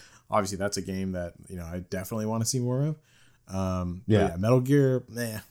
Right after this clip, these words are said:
Speaker 1: I don't care. So, uh, I don't think that I'll be missing too much <laughs> Kojima on, I, in fact, I think I want less of his influence on Castlevania and Silent Hill.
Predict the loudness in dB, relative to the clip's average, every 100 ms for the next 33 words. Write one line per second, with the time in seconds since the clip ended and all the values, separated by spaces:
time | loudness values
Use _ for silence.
0 | _ -6 -4 -4 -8 -10 -6 -4 -2 -2
1 | -4 -8 _ -20 _ _ _ 2 4 2
2 | 4 4 4 4 4 4 6 4 2 2
3 | 0 0 0 0 -2 -4 -2 -2 0 0
4 | 2 0 -2 -4 -6 -10 -6 -2 -2 0
5 | 2 2 2 0 0 0 0 -2 -4 -2
6 | 0 -2 -4 -6 -8 -10 -8 -8 -8 -8
7 | -8 -10 -8 -6 -6 -6 -6 -8 -8 -6
8 | -4 -6 -8 -10 -10